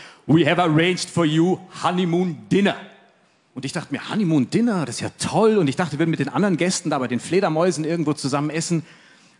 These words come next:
Dem war aber nicht so. Die wollten, dass meine Frau und ich ganz romantisch essen. Deswegen haben die direkt vor unserem Zelt, neben dem Termitenhügel, mit Blick in dieses unendliche Sumpfgebiet,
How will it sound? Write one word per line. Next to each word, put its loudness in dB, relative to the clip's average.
Dem 4
war 4
aber 2
nicht 0
so. -2
Die 4
wollten, 0
dass -4
meine -2
Frau -2
und -6
ich -8
ganz -4
romantisch 0
essen. -4
Deswegen -2
haben -2
die -6
direkt -2
vor -2
unserem -2
Zelt, 0
neben 2
dem -2
Termitenhügel, 0
mit 0
Blick 0
in 0
dieses -4
unendliche 0
Sumpfgebiet, -2